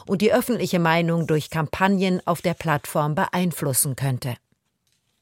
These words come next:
Die U S A haben kurz vor dem Machtwechsel im Weißen Haus die vom Kongress festgelegte Schuldenobergrenze erreicht. Um die Zahlungsverpflichtungen des Staates zu sichern, seien nun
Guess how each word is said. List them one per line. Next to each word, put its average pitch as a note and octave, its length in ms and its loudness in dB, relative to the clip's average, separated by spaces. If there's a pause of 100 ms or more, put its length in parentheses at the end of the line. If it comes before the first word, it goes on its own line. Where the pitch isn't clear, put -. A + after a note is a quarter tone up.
(1200)
Die A#3 120 2
U B3+ 100 6
S B3+ 220 4
A G#3 260 4
haben E3+ 300 0
kurz - 360 -2
vor A3+ 160 4
dem F#3+ 180 2
Machtwechsel F#3 640 0
im E3+ 160 0
Weißen E3 380 2
Haus F3 300 2 (300)
die G3+ 140 0
vom G3 280 0
Kongress F#3+ 640 -2
festgelegte G3 800 0
Schuldenobergrenze F3+ 1400 2 (100)
erreicht. E3 560 0 (540)
Um G#3 200 4
die G#3 140 0
Zahlungsverpflichtungen G3+ 1300 2
des D#3 180 0
Staates G3+ 460 0
zu E3 140 0
sichern, F3+ 400 0 (300)
seien F#3+ 360 4
nun F#3+ 240 4